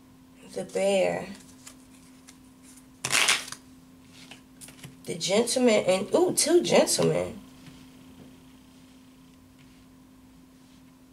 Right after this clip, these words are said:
Oh my God, what? <laughs>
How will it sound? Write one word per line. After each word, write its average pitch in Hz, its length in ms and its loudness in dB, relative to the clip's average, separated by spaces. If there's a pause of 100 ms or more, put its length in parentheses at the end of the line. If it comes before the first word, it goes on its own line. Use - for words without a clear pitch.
(1300)
Oh 311 180 -10
my 156 220 -12
God, - 440 -10
what? 403 320 -4 (3250)
<laughs> - 380 4